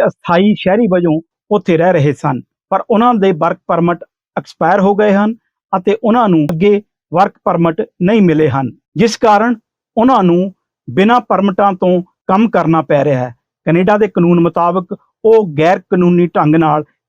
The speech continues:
ਕੈਨੇਡਾ ਵਿੱਚ ਟਿਕੇ ਹੋਏ ਹਨ। ਕੈਨੇਡਾ ਸਰਕਾਰ ਨੇ ਸਖਤ ਚੇਤਾਵਨੀ ਦਿੱਤੀ ਹੈ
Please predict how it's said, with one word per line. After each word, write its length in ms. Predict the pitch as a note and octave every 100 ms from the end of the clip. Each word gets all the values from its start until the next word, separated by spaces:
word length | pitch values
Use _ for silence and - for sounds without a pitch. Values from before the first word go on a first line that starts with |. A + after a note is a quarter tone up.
| -
ਕੈਨੇਡਾ 360 | E3 F3+ E3+
ਵਿੱਚ 300 | D3 D3 - _ _ -
ਟਿਕੇ 220 | F#3 E3
ਹੋਏ 200 | D3 C3 A#2+
ਹਨ। 180 | B2+ A2 -
ਕੈਨੇਡਾ 280 | G#3+ B3 C#4+
ਸਰਕਾਰ 440 | C4+ B3 B3 A#3 A#3
ਨੇ 140 | A#3+
ਸਖਤ 340 | G3+ B3+ B3+ - -
ਚੇਤਾਵਨੀ 420 | G#3+ F#3 F3+ G3+
ਦਿੱਤੀ 340 | F#3 E3+ A3 G#3
ਹੈ 180 | D#3+